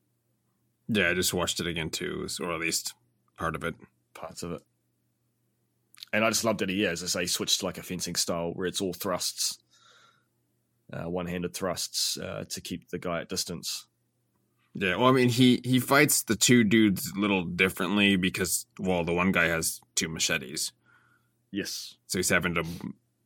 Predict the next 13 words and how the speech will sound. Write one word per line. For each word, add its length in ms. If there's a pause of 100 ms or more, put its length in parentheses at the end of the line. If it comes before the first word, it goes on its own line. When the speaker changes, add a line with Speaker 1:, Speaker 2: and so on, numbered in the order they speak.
(460)
Speaker 1:
keep 280
him 380 (120)
further 340
back. 460 (4000)
Speaker 2:
But 100
yeah, 100
now 140
he 60
switched. 320
Oh, 180
this 180
is 120
cool. 360